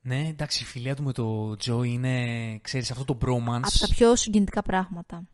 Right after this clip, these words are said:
Speaker 1: Πολύ συγκινητικό. Η αγκαλιά τους σε εκείνη τη σκηνή που τώρα έχει γίνει viral αυτές τις ημέρες.
Speaker 2: Και είχανε
Speaker 1: Ναι.
Speaker 2: πεντακόσιες τέτοιες αγκαλιές, έτσι. Δεν είναι η μόνη φορά που αγκαλιάστηκαν.
Speaker 1: Ναι, ναι, ναι.
Speaker 2: Ανά τρία επεισόδια αγκαλιάζαν για διαφορετικούς λόγους.
Speaker 1: Το όταν, ε, όταν μετακόμισε ο Τζόι, πω, πω, φίλε.
Speaker 2: Mm.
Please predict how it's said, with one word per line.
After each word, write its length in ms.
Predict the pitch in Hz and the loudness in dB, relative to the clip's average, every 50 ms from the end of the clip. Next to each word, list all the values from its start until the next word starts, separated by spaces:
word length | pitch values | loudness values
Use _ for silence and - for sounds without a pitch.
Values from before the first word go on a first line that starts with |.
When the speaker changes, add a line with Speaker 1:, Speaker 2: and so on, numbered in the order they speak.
| - _ _ _ _ | -20 _ _ _ _
Speaker 1:
Πολύ 280 | - 127 127 127 135 | -2 0 2 2 2
συγκινητικό. 760 | 139 - 131 117 113 107 101 - - _ - 107 101 98 107 _ | 2 0 -2 -2 -6 -8 -8 -12 -14 _ -12 -12 -12 -12 -14 _
Η 120 | 127 120 | -6 -6
αγκαλιά 440 | 113 107 113 107 107 107 113 117 120 | -4 -4 -6 -8 -6 -6 -6 -6 -6
τους 120 | - - | -6 -6
σε 80 | - 120 | -6 -6
εκείνη 180 | - - 117 | -6 -8 -10
τη 100 | 110 - | -8 -8
σκηνή 380 | 113 - - 113 104 104 110 107 | -8 -10 -10 -12 -12 -10 -10 -8
που 100 | - - | -8 -6
τώρα 140 | 110 110 107 | -6 -6 -6
έχει 80 | 107 | -6
γίνει 160 | 104 107 107 104 101 | -8 -10 -12 -10 -8
viral 260 | 110 107 107 107 104 | -8 -8 -6 -6 -8
αυτές 220 | 101 98 - 113 - | -8 -8 -10 -12 -10
τις 160 | - - - | -10 -10 -10
ημέρες. 580 | 113 101 101 104 104 104 104 101 - - - _ _ _ _ _ _ _ _ _ _ _ _ - | -10 -8 -8 -8 -8 -8 -8 -8 -10 -12 -12 _ _ _ _ _ _ _ _ _ _ _ _ -14
Speaker 2:
Και 100 | _ - | _ -2
είχανε 240 | 302 - 359 349 339 339 - - _ | 0 0 0 0 0 0 0 -2 _
Speaker 1:
Ναι. 320 | 202 156 139 135 135 131 | -6 -4 -2 0 0 6
Speaker 2:
πεντακόσιες 460 | 123 247 208 226 220 - 262 277 - | 6 6 6 6 4 6 4 2 2
τέτοιες 240 | - 214 196 - - | 0 -4 -6 -6 -10
αγκαλιές, 340 | 190 185 175 170 175 175 - | -8 -8 -8 -8 -8 -10 -10
έτσι. 300 | 180 175 - - 190 175 | -12 -12 -8 -6 -6 -2
Δεν 140 | 170 202 208 | 2 6 6
είναι 80 | 214 | 8
η 40 | 220 | 8
μόνη 180 | 214 214 208 202 | 8 6 6 4
φορά 180 | 190 202 190 | 2 0 -2
που 60 | 175 180 | -4 -6
αγκαλιάστηκαν. 520 | 180 175 170 170 196 180 180 123 123 127 | -8 -6 -6 -6 -6 -6 -6 -2 -2 0
Speaker 1:
Ναι, 60 | 123 117 | 0 0
ναι, 60 | - | 0
ναι. 260 | - 107 107 104 101 | 0 -2 -2 -6 -4
Speaker 2:
Ανά 280 | 104 - 226 226 220 214 | 0 4 6 6 6 6
τρία 160 | 202 240 240 | 8 8 8
επεισόδια 380 | 262 254 - - 262 247 254 269 | 8 6 6 4 4 6 6 4
αγκαλιάζαν 460 | 254 233 220 214 220 226 233 220 202 | 4 6 4 6 6 6 4 4 2
για 80 | 196 196 | 2 0
διαφορετικούς 540 | 208 208 - 196 196 - - - 220 - | 0 -2 -4 -8 -8 -6 -6 -6 -6 -6
λόγους. 360 | - 185 185 180 185 190 190 - | -6 -8 -8 -8 -8 -10 -10 -4
Speaker 1:
Το 100 | - 117 | -4 -2
όταν, 240 | 113 135 127 123 | -2 -2 -4 -4
ε, 100 | 123 135 139 | -6 -8 -8
όταν 160 | 120 113 123 | -4 -4 -2
μετακόμισε 580 | 127 123 113 101 - - 117 110 110 113 - - | -2 -2 -4 -6 -10 -8 -8 -8 -6 -6 -8 -8
ο 60 | 104 | -10
Τζόι, 380 | - - 113 104 101 98 95 - _ | -8 -6 -4 -4 -4 -4 -6 -6 _
πω, 120 | 120 117 | -4 -4
πω, 100 | - - | -4 -6
φίλε. 340 | - - - 110 110 - | -8 -10 -10 -8 -6 -6
Speaker 2:
Mm. 40 | 294 | -6